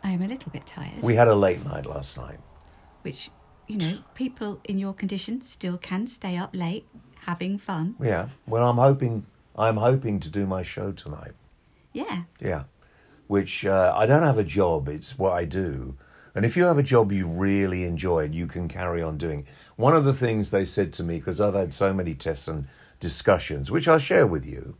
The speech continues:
Speaker 2: which if, if Lady W doesn't mind.
Speaker 1: No, of course
Speaker 2: Um,
Speaker 1: I don't. I mean, what they've done this week for you has been very helpful because you were feeling so sick and nauseous all of the time, which was really
Speaker 2: Yeah.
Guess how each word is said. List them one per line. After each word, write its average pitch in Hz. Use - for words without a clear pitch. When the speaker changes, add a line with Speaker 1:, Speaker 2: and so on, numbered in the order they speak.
Speaker 2:
which -
if, -
if 90
Lady 87
W 73
doesn't 67
mind. 67
Speaker 1:
No, 302
of 90
course -
Speaker 2:
Um, 87
Speaker 1:
I 233
don't. 190
I 247
mean, 240
what 269
they've 254
done 220
this 220
week 151
for 165
you 165
has 180
been 180
very 180
helpful 175
because 165
you 180
were 165
feeling 165
so 180
sick -
and 160
nauseous 170
all 170
of 160
the 170
time, 170
which 139
was 160
really 156
Speaker 2:
Yeah. 143